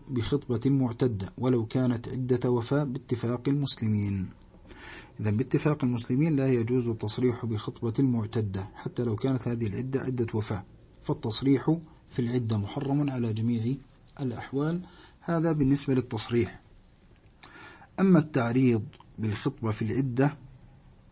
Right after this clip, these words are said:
فجائز في حالات وغير جائز في حالات أخرى. إذن التصريح على جميع الأحوال في العدة محرم، ما يجوز. أما التعريض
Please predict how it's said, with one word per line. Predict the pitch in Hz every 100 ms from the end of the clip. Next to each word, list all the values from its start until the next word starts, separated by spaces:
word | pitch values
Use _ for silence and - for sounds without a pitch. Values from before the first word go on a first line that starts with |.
| -
فجائز | - 120 143 127 110 107 107 90 - - - - - - -
في | - 127
حالات | - 110 113 143 156 139
وغير | 131 135 113
جائز | 113 139 143
في | 143 - 117
حالات | - 110 117 117
أخرى. | 156 151 113 - 98 92 - - - - - - - - 104
إذن | 117
التصريح | 113 123 - 165 113 147
على | 143
جميع | 139 139 131
الأحوال | 127 113 123 104
في | -
العدة | 151 156 160
محرم، | 147 - 120 95
ما | 127
يجوز. | 117 90 - - - - - - - - - 170
أما | 175
التعريض | 156 131 120 123 117